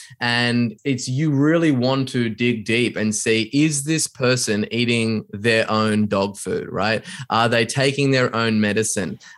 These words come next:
Are they using the same strategies that they're prescribing to my business to grow their own business? And if they're not, then they're not in a position to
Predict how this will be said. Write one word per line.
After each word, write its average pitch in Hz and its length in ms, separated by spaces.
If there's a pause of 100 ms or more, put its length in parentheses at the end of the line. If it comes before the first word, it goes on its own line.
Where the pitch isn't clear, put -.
(100)
Are 156 240
they 190 260
using 127 960
the 120 100
same 143 360
strategies 131 720
that 120 220
they're 117 160
prescribing 107 720
to 110 120
my 104 260
business 131 520
to 127 120
grow 104 240
their 98 240
own 101 200
business? 82 420
And 120 140
if 135 140
they're 139 160
not, 151 440 (340)
then 143 300
they're 151 160
not 185 180
in 175 140
a 147 40
position 113 760 (220)
to 123 580